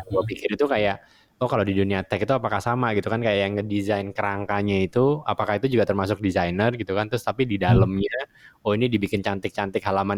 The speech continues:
Speaker 1: ini, halaman ininya itu ada desainer beda lagi gitu, atau gimana kalau di dunia tech itu pembagiannya gimana desainer itunya?
Speaker 2: Oh, oke, good, good, good question. Kalau, nah, kalau gua ngeliatnya gini, Ji, eh, kalau ini kita ngomongin tech, kita ngomongin produk kali ya, produk.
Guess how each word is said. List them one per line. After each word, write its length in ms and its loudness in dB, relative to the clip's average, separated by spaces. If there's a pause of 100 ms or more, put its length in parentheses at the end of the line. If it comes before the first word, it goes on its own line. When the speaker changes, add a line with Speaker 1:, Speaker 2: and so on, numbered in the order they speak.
Speaker 1:
ini, 80 0
halaman 400 0
ininya 320 -2
itu 80 0
ada 160 2
desainer 460 -2 (340)
beda 240 0
lagi 380 2
gitu, 260 -2
atau 480 0 (300)
gimana 340 0
kalau 160 2
di 140 0
dunia 240 -2
tech 160 -2
itu 80 -4
pembagiannya 500 -4
gimana 240 -6
desainer 460 -6
itunya? 240 -12 (720)
Speaker 2:
Oh, 400 6
oke, 140 4 (260)
good, 160 -4
good, 240 -2
good 240 0
question. 320 2
Kalau, 240 0 (400)
nah, 160 2
kalau 160 4
gua 160 4
ngeliatnya 160 0
gini, 140 6 (100)
Ji, 160 -4
eh, 240 0
kalau 560 2
ini 160 2
kita 160 2
ngomongin 640 2 (720)
tech, 160 0
kita 240 -6
ngomongin 160 4
produk 240 4
kali 160 2
ya, 20 -4
produk. 260 2